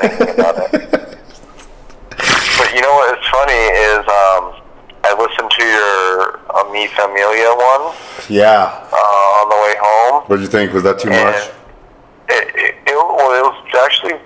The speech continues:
Speaker 1: pretty serious. It was like a, uh, um, you know, like a serious version of your podcast. Like, you know, usually a lot, lot more humor involved.
Speaker 2: Yeah.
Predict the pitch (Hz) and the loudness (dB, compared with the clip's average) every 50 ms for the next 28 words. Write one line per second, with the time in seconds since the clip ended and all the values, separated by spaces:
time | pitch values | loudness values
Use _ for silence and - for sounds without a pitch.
0 | - - 156 143 139 143 156 - - - 117 107 104 107 117 131 143 143 - 123 | -6 -2 -2 0 0 -2 -4 -8 -8 -4 -2 0 0 2 2 0 0 -2 0 0
1 | 123 135 135 127 117 113 107 104 - 104 101 98 95 98 98 95 95 92 92 92 | 2 2 2 2 2 0 0 0 0 -2 0 0 2 2 4 4 4 4 4 4
2 | 90 - - - - - - - - - - - - - - - - - - - | 2 0 -2 -10 -18 -20 -20 -20 -20 -20 -20 -20 -20 -20 -20 -20 -20 -14 -14 -14
3 | - - - - - - - - 98 98 90 90 90 90 90 87 90 85 80 - | -14 -16 -20 -20 -14 -6 -2 0 2 2 4 4 2 2 0 -2 -6 -10 -12 -14
4 | - - - 104 110 110 107 110 107 104 104 107 110 110 - - - 107 98 - | -18 -20 -14 -6 -4 -2 0 2 2 2 2 2 2 0 -2 -2 -2 -2 -2 0
5 | - 98 92 92 87 90 - - 117 123 131 123 110 101 - - - 98 95 95 | 2 0 2 0 0 -2 -4 -4 -2 0 0 0 0 -2 -4 -4 -4 -2 -2 -2
6 | 90 95 92 95 92 92 90 95 95 92 92 - 95 95 95 90 - - - 90 | -2 -4 -2 -2 -2 -2 -2 -4 -6 -6 -4 -2 0 0 0 0 -2 -2 0 2
7 | 90 92 92 - - - - 98 92 - - - - - - - - 117 113 110 | 2 2 0 -2 -6 -8 -8 -8 -8 -10 -20 -20 -20 -20 -20 -12 -6 -2 0 2
8 | 110 117 117 120 120 120 113 113 113 110 104 98 101 104 101 90 - - - - | 2 2 2 0 0 -2 0 0 0 0 0 0 2 2 4 2 2 -2 -6 -6
9 | - 110 107 101 98 101 101 98 95 95 95 95 95 95 95 - - 110 107 107 | -2 0 2 2 2 2 2 2 4 2 2 0 -2 -2 -2 -4 -4 -2 -2 0
10 | 104 98 98 95 95 92 87 90 90 92 92 87 - - - 80 92 95 98 101 | 0 0 0 -2 -2 -2 0 2 2 2 2 0 -4 -8 -12 -8 -8 -6 -2 0
11 | 101 101 101 98 98 95 92 92 90 90 87 | 2 4 6 6 6 4 4 2 0 -2 -4